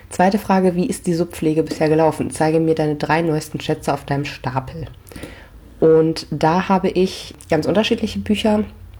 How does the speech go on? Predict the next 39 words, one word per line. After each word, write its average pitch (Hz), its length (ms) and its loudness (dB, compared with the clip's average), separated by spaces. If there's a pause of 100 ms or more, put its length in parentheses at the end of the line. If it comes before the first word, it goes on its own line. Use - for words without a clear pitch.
(380)
Ich - 120 -10
zähle - 180 2
jetzt 165 140 -2
mal 147 120 0
drei 143 220 0
Stück 170 200 -4
als 147 220 -2
eins. 170 300 2
Und 156 120 -2
zwar 156 200 0
habe 151 160 0
ich, - 160 -4
ähm, 147 300 0
drei 143 220 0
Rezensionsexemplare 180 1080 -2
dazu 165 260 -6
bekommen. 170 480 -2 (720)
Äh, 147 80 0 (220)
vorgestern, 208 520 0
glaub 202 140 4
ich, - 160 -4
auch. 185 240 0
Und 156 160 -4
zwar 156 440 0
von 147 440 0 (100)
Throne 156 220 2
of 147 160 -6
Glass, 180 500 0
die, 160 320 0
ähm, 147 320 0
Bände 147 300 0
zwei, 151 380 0
drei 147 280 0
und 139 160 -2
vier 208 320 2
von 170 200 -4
Sarah 151 240 -2
J 143 260 -2
Maas. 208 400 0